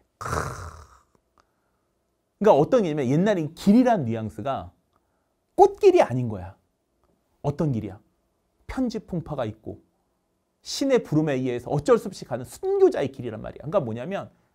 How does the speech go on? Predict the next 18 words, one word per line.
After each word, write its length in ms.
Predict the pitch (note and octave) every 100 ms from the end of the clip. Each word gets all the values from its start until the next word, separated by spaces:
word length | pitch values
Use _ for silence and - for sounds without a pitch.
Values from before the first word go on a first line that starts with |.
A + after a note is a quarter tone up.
| _
그 120 | -
느낌은, 520 | C#3 A#2 C#3 C#3 E3
feeling은 520 | A2+ A3 G#3 D#3+ F3 G2+
suffer, 440 | - A3 - F#2+ -
고통당하는 680 | F3+ E3+ A3+ F#3+ C3+ A#2 G2+
느낌이 280 | F#2 A2+ G#2
강했다. 420 | - F#2+ - -
그래서 280 | G2+ C#3 C3 _ _ _
아, 180 | F2+ F#2+
길이란 520 | - D#3 E3 D3+ C#3+
뉘앙스가 600 | A2 A2 A2 A2+ C#3 G3+ - _ _ _ _ _
feeling이다. 600 | - B3+ A#3+ G3 F2+ E2+ _ _
근데 160 | C3+
어떤 320 | A2+ A#2 D#3 C#3
feeling이다? 560 | C#3+ B2+ A2 A2+ F#3 _
suffer, 480 | - B3 - A#2 -
고통당하는 640 | - - F#3 D3 A#2+ F#2+ F#2+
feeling. 300 | - -